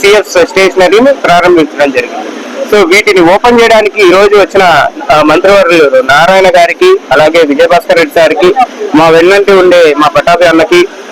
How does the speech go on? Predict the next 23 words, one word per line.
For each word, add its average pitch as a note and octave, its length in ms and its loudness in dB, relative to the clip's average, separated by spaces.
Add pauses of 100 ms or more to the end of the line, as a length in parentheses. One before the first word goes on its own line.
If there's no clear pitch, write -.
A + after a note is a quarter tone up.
అలాగే E3 500 2 (120)
వేములపాటి F3 460 2
అజయ్ E3+ 260 0
గారికి, E3+ 340 0
అందరికీ, G3 580 2 (340)
ఆ, - 140 2 (100)
పేరు G#4 180 2
పేరున G#3+ 360 0
ధన్యవాదాలు F3 560 2
తెలుపుకుంటూ, D3+ 600 0 (580)
ఆ, D#3 420 2 (260)
అన్న F#3+ 220 2 (200)
చాలా D3+ 440 2 (260)
థ్యాంక్స్ D#3+ 320 -2
అన్న, D3+ 400 -2
దగ్గరుండి F3+ 360 0
ఈ D#3+ 120 2
రోజు D#3+ 240 2
ఇదంతా D3 380 0 (100)
చేయడం E3 280 2 (440)
చాలా D#3 120 2
ఆనందకరంగా F3+ 680 0
ఉంది. C#3+ 280 -2